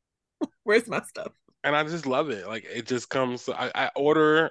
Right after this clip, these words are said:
Speaker 2: I order one day, and I s-, no more than two days. No more than two days, it's here. The one place that I order things that it takes a long time that I really hate is Wayfair.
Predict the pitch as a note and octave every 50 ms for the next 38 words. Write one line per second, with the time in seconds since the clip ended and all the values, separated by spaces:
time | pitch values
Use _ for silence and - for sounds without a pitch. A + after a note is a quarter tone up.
0 | - _ B2+ C3 G#2+ - C#3+ D3+ D#3 E3 D#3 D#3 D3+ D#3 D#3+ E3 D#3+ E3 E3 E3
1 | D#3+ D#3+ D#3+ - - C3 B2+ B2+ B2 - - C3+ C3+ B2 - - - - C3+ C#3
2 | D3+ E3+ F#3 G3 F#3+ F#3 F#3+ F3+ E3+ E3+ E3 - F3+ D#3+ D3+ C3 G2+ E2+ E2+ -
3 | - - - _ _ _ _ _ _ _ _ _ _ _ _ _ _ - B2+ C3
4 | D3 D#3+ F3 F3+ F3 F3 E3 D3+ D3+ C#3+ C3 - D#3 C3+ C3 A#2+ A2+ A2 - A2
5 | - - - - B2 G#2+ F#2+ F2+ - - - - - - - _ _ C#3 C3+ B2+
6 | B2+ D3+ E3+ G3 G#3+ G3+ - G3+ F#3 E3+ E3 - D#3+ D3 C#3+ C3+ - - C3 C3+
7 | C3+ C3+ C3 B2 - C3+ B2+ B2+ B2 B2 A#2+ - - - A#2 A#2 F#2 - A2+ A#2+
8 | - - C#3+ B2+ - - C3 A#2+ A#2+ A#2 A#2 A2+ A2+ G#2+ - A#2+ A2+ A2+ A2 G#2+
9 | A2 G#2 G#2 A2 A2+ A#2 A#2+ B2 A#2 G#2+ A#2 A2+ A2+ G#2 - - - - - -
10 | _ - A#2 A2 G#2+ A2 G2+ G#2+ A2 A2 G#2 G2 - A2+ F2+ D2+ D2+ D#2+ -